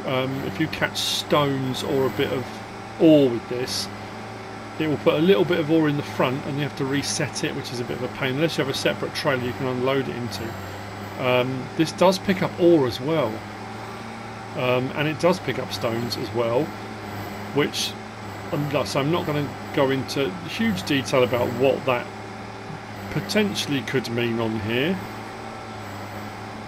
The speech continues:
but considering you can pick up from plots of land you don't own,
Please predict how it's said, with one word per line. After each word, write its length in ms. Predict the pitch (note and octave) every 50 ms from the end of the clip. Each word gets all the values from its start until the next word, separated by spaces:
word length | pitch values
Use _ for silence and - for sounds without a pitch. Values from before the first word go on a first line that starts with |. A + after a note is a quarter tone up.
| - -
but 120 | - D3+ -
considering 500 | - D3 C#3 - - F#3+ F3+ F3+ F#3 E3+
you 100 | E3+ E3
can 160 | D#3 F3 D#3+ -
pick 240 | - F3 D3 - D#3+
up 120 | D3+ -
from 200 | - - D3+ D3
plots 300 | - E3 E3 D3+ - -
of 120 | D3+ - D3
land 280 | D3 C#3+ D3 C#3+ A#2+
you 100 | C3+ D3 B2 -
don't 280 | D#3 D3+ D3 C#3 C3+ - -
own, 540 | E3+ E3 D3+ C3 A#2+ A#2+ B2+ D3 E3+ F#3